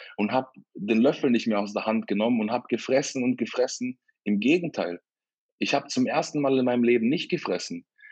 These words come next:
weil Mario gesagt hat, „Du musst nicht stopfen.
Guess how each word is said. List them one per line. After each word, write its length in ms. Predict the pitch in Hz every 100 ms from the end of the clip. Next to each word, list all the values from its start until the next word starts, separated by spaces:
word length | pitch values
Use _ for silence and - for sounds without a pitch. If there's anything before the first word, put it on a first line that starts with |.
| - -
weil 140 | 98
Mario 400 | 107 135 147 123
gesagt 400 | 107 101 127 -
hat, 200 | 165 160 _ _ _ _ _ _ _ _ _ _ _ _ _ _ _
„Du 100 | -
musst 320 | 92 143 - 120
nicht 160 | -
stopfen. 560 | - 147 - - 87